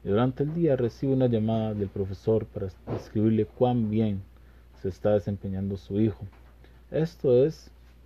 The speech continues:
atributo de misericordia de Hashem. Pero en días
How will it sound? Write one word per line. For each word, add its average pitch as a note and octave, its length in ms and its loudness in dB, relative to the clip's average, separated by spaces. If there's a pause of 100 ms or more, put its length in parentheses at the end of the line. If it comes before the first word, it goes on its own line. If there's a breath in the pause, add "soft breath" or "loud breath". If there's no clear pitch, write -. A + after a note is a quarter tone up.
(120)
atributo G#2 560 0
de B2 60 4
misericordia G#2 640 0
de G2+ 80 -2
Hashem. C#3 340 -8 (840 loud breath)
Pero B2 220 8
en B2+ 120 2
días G#3 400 -4